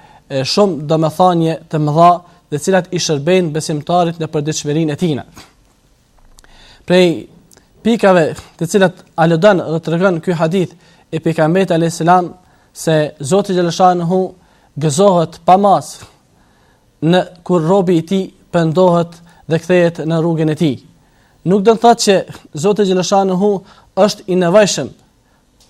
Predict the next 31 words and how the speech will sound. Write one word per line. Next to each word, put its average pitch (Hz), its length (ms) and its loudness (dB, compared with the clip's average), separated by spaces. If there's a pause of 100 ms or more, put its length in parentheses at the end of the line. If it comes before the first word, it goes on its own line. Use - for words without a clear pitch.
(340)
për 180 200 4 (320)
rob-, 185 380 2
për 175 160 0
veprat 196 380 0
e 175 140 -2
robëve 175 400 -2
të 165 120 -4
tij. 180 180 0 (640)
Allahu 185 260 4
xhaleshanuhu 196 520 0 (140)
është 170 200 -6
i 156 60 -6 (100)
pastër 208 340 2
ndaj 160 200 0
kësaj, 160 240 2 (680)
por 170 360 0
gëzohet 226 580 2 (800)
për 180 200 4 (280)
që 175 180 -2 (180)
Allahu 208 280 4
xhaleshanuhu 202 580 0 (400)
është 147 220 -4
bujar. 160 440 4 (560)
Në 156 120 -2
këtu 220 200 2
vjen 208 160 0
shprehje 208 460 -2
bujaria 175 580 0
e 180 100 -4
Zotit 180 320 -2
xhaleshanuhu. 156 560 -4